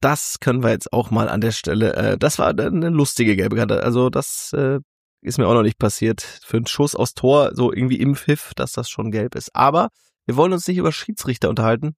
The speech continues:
vermute ich jetzt zumindest mal. Es sei denn, du hast noch eine andere Anekdote, außer die, du hast debütiert im Tor der Männer nach, weiß ich nicht,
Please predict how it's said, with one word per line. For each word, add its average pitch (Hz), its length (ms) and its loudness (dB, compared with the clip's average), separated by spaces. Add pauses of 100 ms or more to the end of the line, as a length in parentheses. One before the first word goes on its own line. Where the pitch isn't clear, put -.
vermute 160 500 2
ich - 100 0
jetzt 92 240 0
zumindest 92 440 -2
mal. 95 280 -2
Es - 80 -14
sei 123 100 2
denn, 143 160 4
du 135 80 2
hast 139 120 -2
noch 131 60 2
eine 123 140 0
andere 151 280 0
Anekdote, 113 580 0
außer 123 300 0
die, 120 280 -2 (640)
du 123 120 2
hast - 300 -2
debütiert 117 600 0
im 117 140 -4
Tor 120 260 4
der 110 140 2
Männer 120 540 -2 (220)
nach, 110 380 -2
weiß 113 160 0
ich 120 80 -6
nicht, - 280 -12